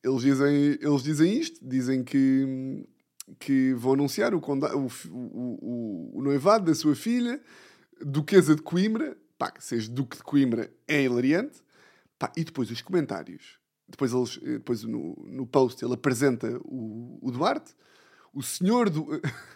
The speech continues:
<laughs> o senhor Duarte Araújo é licenciado não sei quê." Epá, isto é hila-, o senhor,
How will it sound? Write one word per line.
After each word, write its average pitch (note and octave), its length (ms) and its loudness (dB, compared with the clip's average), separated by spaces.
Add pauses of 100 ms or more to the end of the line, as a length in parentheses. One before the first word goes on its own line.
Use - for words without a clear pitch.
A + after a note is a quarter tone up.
(180)
<laughs> - 640 -16
o E3 60 -2
senhor B3 440 2
Duarte F3+ 760 6
Araújo A3+ 720 2 (180)
é F#3+ 100 6
licenciado F#3+ 760 2
não C#3+ 80 0
sei C3+ 180 0
quê." B2+ 320 -4 (320)
Epá, - 240 -10
isto - 180 -4
é A2+ 40 2
hila-, A2 160 -2 (320)
o D#3 100 -6
senhor, E3 600 6